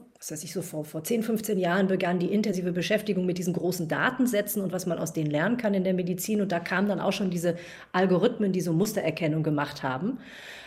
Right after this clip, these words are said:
Das heißt, ich beschäftige mich damit und viele Kolleginnen und Kollegen schon relativ lange. Und ich kann mich erinnern, als dann die selbstlernenden Algorithmen kamen, habe ich gedacht,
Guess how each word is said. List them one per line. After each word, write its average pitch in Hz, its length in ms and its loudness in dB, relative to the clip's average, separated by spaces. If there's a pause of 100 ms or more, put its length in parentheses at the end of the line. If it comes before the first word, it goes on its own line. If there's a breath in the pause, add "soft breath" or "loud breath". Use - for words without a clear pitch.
Das 180 220 -2
heißt, 185 180 4
ich - 300 -4
beschäftige 202 500 2
mich 202 180 0
damit 196 320 2
und 175 80 0
viele 196 220 0
Kolleginnen 190 400 4
und 180 60 -4
Kollegen 196 260 0
schon 180 200 0
relativ 190 600 0
lange. 196 280 4
Und 170 100 2
ich 170 100 -4
kann 220 160 2
mich 233 120 6
erinnern, 196 320 4
als 208 220 0
dann 190 140 0
die 180 80 0
selbstlernenden 190 640 2
Algorithmen 175 580 -2
kamen, 156 260 -2
habe 151 60 0
ich 147 80 -10
gedacht, 160 260 -2